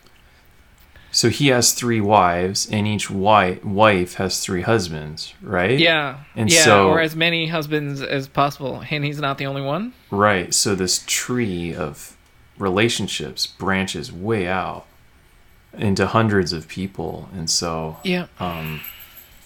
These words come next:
Speaker 1: you know, that was kind of, like, endearing, like, 'cause, you know, Phlox is an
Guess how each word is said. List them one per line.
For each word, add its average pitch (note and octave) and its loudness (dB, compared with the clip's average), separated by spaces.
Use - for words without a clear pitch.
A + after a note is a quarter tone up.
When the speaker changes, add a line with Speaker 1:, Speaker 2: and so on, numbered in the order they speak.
Speaker 1:
you A2+ -2
know, D#2+ -4
that D3 6
was E3+ 2
kind C#3+ 2
of, A2+ 0
like, G#2+ 2
endearing, G2+ 2
like, F2 -2
'cause, - -2
you D3+ 2
know, A2 4
Phlox - 2
is G2 -2
an G2 0